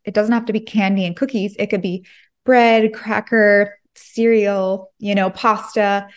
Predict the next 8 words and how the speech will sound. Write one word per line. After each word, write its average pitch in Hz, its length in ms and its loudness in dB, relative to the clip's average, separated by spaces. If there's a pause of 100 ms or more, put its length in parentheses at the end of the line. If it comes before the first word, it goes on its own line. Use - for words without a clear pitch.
(140)
these 220 240 -4
savory 226 400 4
foods 359 480 -2
that 226 120 0
are 233 80 0
made 220 280 -2
from 196 280 -8
flour 262 720 0